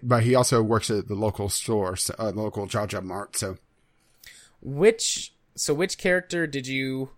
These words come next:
Speaker 2: or characters have
Speaker 1: Uh,
Speaker 2: you
Speaker 1: I ended up
Speaker 2: pursued?
Speaker 1: with Maru, uh, actually both my, uh,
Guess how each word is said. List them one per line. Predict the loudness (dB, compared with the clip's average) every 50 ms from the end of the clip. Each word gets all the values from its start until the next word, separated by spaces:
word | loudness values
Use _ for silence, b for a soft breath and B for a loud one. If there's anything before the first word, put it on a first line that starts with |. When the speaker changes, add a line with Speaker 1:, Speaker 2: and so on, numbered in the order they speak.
| _ _ -8
Speaker 2:
or | -8 -8
characters | -4 -2 -2 -2 -2 -2 -4 -4 -2 -2 -4 -4 -6 -6 -4 2
have | 6 8
Speaker 1:
Uh, | 8 8 8 8
Speaker 2:
you | 8 8
Speaker 1:
I |
ended | 8 8 6 6
up | 4
Speaker 2:
pursued? | 4 2
Speaker 1:
with | 2 2 2
Maru, | 4 6 8 8 8 8 8 8 8 6 4 2 -2 -8 -12 -2 2
uh, | 4 4 4
actually | 4 2 2 2 2 2
both | 2 0 0 0 0 0 0 0
my, | -2 -2 -4 -4
uh, | -2 -4 -4